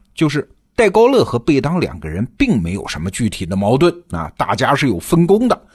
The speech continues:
是为了法国的前途进行了一场对赌。贝当呢，负责投降希特勒，而戴高乐呢，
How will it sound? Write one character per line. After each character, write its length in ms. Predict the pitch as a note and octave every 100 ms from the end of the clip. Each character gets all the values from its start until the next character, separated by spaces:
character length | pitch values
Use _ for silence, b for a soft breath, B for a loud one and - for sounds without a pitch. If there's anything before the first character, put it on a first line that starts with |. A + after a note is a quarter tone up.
| b b
是 140 | -
为 320 | D3 E3+ A3+
了 100 | D3+
法 320 | A#2+ - G#2+ D#2+
国 220 | C#2+ G2+
的 80 | C#3
前 380 | - F#2+ E2 F#3
途 240 | - E3+
进 200 | - G#2+
行 200 | F2 F2
了 80 | D3+
一 160 | E3
场 240 | D#3 - D#2 -
对 180 | C4 -
赌。 140 | - - - G3 _ _ _ B B B
贝 180 | - G3+
当 220 | F3+ G#3
呢， 180 | G3+ A#2 -
负 260 | - G2+
责 200 | F2 E2
投 200 | - -
降 220 | F2+ E2+ F#2+
希 160 | -
特 140 | - A#2
勒， 120 | D3 _ b b b
而 160 | D#3+
戴 160 | F#3+ G3+
高 160 | G#3
乐 220 | B3 B3+
呢， 120 | F#3+